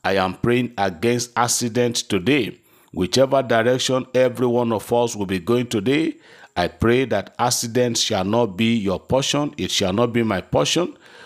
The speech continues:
None of us shall be available in the place of crisis and disaster today.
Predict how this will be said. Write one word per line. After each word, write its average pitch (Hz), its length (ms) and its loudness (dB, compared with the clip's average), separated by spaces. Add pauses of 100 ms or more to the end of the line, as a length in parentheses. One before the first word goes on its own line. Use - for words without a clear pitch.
(120)
None 120 280 2
of 104 200 -2
us 123 180 2
shall 104 200 -2
be 95 140 -2
available 120 560 0
in 107 100 0
the 95 140 -2
place 117 480 -2
of 98 180 -4
crisis 117 540 -2
and 98 200 -4
disaster 113 640 0
today. 104 460 0